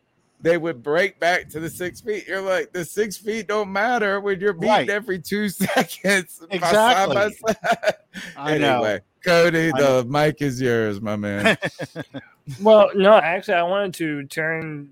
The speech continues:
Speaker 3: the, the attention back to Jameis Winston. So,
Speaker 2: Mm-hmm.
Speaker 3: as before mentioned, you know, my brother is a diehard Saints fan. And one of the things he said to me is that, "Cody, I think we're better off without Drew Brees."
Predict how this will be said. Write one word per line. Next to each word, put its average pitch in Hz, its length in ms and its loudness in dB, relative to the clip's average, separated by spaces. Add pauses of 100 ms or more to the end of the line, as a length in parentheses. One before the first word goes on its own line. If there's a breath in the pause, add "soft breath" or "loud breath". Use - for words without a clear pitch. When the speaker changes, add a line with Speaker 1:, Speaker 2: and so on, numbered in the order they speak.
(140)
Speaker 3:
the, 139 380 0
the 147 160 -6
attention 147 480 -8
back 135 280 -6
to 151 120 -12
Jameis 135 440 -12
Winston. 139 540 -12
So, 131 280 -4
Speaker 2:
Mm-hmm. 190 220 -6 (200)
Speaker 3:
as 151 260 4
before 151 380 -2
mentioned, 147 540 -6
you 135 200 -8
know, 135 80 -4
my 135 140 -2
brother 143 420 0
is 139 120 -2
a 135 60 -8
diehard 135 560 -2
Saints 143 340 -8
fan. 135 280 -6 (400)
And 147 260 0
one 165 140 -2
of 170 80 -4
the 160 80 -8
things 165 260 -8
he 156 120 -6
said 165 280 -4
to 160 80 -8
me 165 260 -2
is 143 160 -2
that, 143 160 -2 (360 soft breath)
"Cody, 156 420 0
I 165 120 0
think 156 280 -10
we're 160 140 -6
better 147 460 -2
off 151 240 -4
without 151 420 -4
Drew 156 180 -6
Brees." 143 520 -6